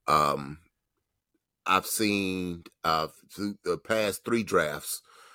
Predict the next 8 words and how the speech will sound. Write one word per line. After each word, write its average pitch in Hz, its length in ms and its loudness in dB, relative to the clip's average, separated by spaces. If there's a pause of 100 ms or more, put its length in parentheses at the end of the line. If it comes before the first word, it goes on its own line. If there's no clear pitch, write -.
(300)
of 87 180 2
what 92 300 2 (420)
they 95 120 2
were 90 120 0
trying 90 300 0
to 82 60 -2
do 78 380 -6 (160)
of 73 520 -2